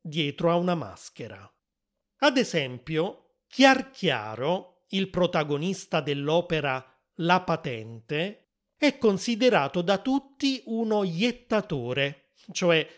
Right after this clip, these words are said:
una persona che porta sfortuna. Questa è la maschera che la società gli ha appioppato.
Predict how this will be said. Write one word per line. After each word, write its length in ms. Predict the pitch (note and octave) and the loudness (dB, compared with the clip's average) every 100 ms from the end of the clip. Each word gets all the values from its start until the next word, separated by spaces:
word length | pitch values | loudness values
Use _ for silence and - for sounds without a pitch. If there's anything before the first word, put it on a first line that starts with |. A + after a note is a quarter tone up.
| _ | _
una 280 | G#3 G#3 F3 | -2 2 2
persona 880 | - G3 - - E3+ D#3+ E3 D#3+ D#3+ _ _ | 2 -2 -2 -4 0 0 0 0 -2 _ _
che 160 | - G3 | -2 -2
porta 520 | - E3 D3 - E3 | 0 -2 -2 -4 -4
sfortuna. 960 | - - E3+ D#3 - B2 G#2+ A2 A2 A#2 _ _ _ _ _ | -4 -4 -4 -4 -10 -14 -14 -14 -14 -18 _ _ _ _ _
Questa 640 | - D#4+ - - G3+ F#3 | 2 2 2 0 2 2
è 140 | A3 G#3+ | 2 2
la 140 | B3+ | 4
maschera 960 | A3+ F#3 G3 - F#3+ E3+ E3 D#3 D3+ _ | 4 0 -2 -4 0 2 4 2 -4 _
che 160 | - B3 | 0 2
la 160 | F#3+ | 2
società 760 | F3 G3 - A#3 E3+ D#3+ F3+ _ | 0 -2 -2 -2 -2 -4 -6 _
gli 200 | F#3+ G#3 | -4 2
ha 80 | F#3 | 2
appioppato. 1160 | F#3 - G#3+ F#3+ - D3 A2 A2 - B2 B2 | 2 0 0 0 -2 -8 -8 -10 -12 -12 -14